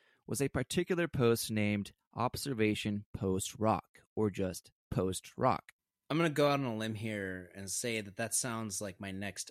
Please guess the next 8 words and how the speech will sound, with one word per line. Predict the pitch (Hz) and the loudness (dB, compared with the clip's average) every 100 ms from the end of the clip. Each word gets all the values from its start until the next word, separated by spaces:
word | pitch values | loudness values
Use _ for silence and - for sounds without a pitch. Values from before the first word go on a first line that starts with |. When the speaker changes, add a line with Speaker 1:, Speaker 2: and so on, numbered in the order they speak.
| - | -8
Speaker 2:
album | 90 90 82 80 | -6 -6 -10 -12
cover | 92 80 76 - - | -14 -14 -16 -18 -16
for | 95 | -12
my | 80 | -12
band. | 76 85 76 - _ - | -10 -10 -10 -16 _ -4
Speaker 1:
Just | 113 - | -2 0
Post | 107 101 107 | 2 2 2
Rock? | 101 127 | 0 0